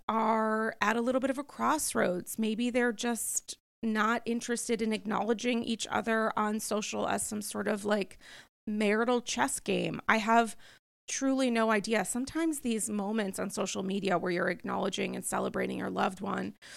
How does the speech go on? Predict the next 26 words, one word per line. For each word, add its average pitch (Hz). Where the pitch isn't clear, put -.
oftentimes 269
I 226
feel 226
like, 202
sure, 269
you 202
want 202
to 196
say 202
that 196
in 196
real 190
life, 196
but -
there's 208
a 202
pressure -
to 220
also 196
include 190
those 208
acknowledgements 240
on 240
social 247
media, 240
because 196